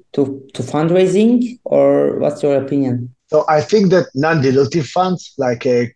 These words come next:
Speaker 2: V Cs participating in token N F T sales, is not gonna happen anytime soon for a couple of reasons. The first one is that it's not a sure in-, investment. We already know that by now.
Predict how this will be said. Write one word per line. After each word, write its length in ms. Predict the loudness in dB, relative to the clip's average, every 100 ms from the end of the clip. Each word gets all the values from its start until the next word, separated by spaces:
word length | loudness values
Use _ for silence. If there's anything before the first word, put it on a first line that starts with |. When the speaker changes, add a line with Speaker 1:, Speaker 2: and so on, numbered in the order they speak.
| _ _ -20 -18 -8
Speaker 2:
V 140 | -4 -4
Cs 300 | -2 -4 -2
participating 720 | -2 -2 -2 -2 0 0 0
in 200 | 0 -2
token 480 | 0 -2 -2 -4 -4
N 260 | -4 -6
F 140 | -6 -6
T 140 | -8
sales, 480 | -2 0 2 0 -6 _ -6
is 140 | -2
not 240 | 0 -2 -2
gonna 220 | -4 -2
happen 460 | -4 -4 -4 -4
anytime 460 | -2 -2 -4 -6 -8
soon 380 | -4 -4 -2 -4 _ _ -2
for 140 | 0
a 60 | 2
couple 260 | 0 0
of 140 | 0 0
reasons. 360 | 0 -2 -6 -4
The 80 | -4
first 380 | 0 0 0 0
one 260 | 0 0
is 280 | 0 -2 0
that 320 | 0 0 -2 -6
it's 220 | -6 -2
not 160 | 0
a 60 | 0
sure 280 | 0 0 0
in-, 160 | 0
investment. 580 | -4 -4 -4 -4 -6 -4
We 80 | -2
already 300 | 0 0 -2
know 160 | -4 -4
that 140 | -4
by 160 | -6 -4
now. 360 | -2 -2 -2